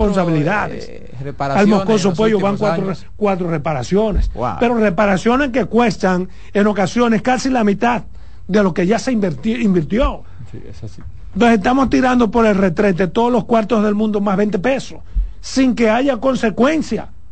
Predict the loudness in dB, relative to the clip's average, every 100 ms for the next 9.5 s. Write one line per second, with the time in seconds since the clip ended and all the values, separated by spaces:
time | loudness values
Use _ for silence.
0 | -16 -14 -14 -14 -14 -2 2 4 4 2
1 | 2 0 -2 -2 -4 -4 -4 -8 -6 -2
2 | -2 -4 -12 -14 -14 -12 -10 -6 2 4
3 | 4 2 0 0 0 -2 -2 -2 -4 -4
4 | -8 -12 -14 -14 -4 0 2 4 4 4
5 | 4 4 2 2 0 0 2 0 0 -2
6 | -2 -2 0 2 2 2 -2 -2 2 4
7 | 4 2 4 2 2 2 2 -2 -2 0
8 | 0 -2 -6 -10 -14 -14 -14 -14 -14 -4
9 | 0 2 2 -2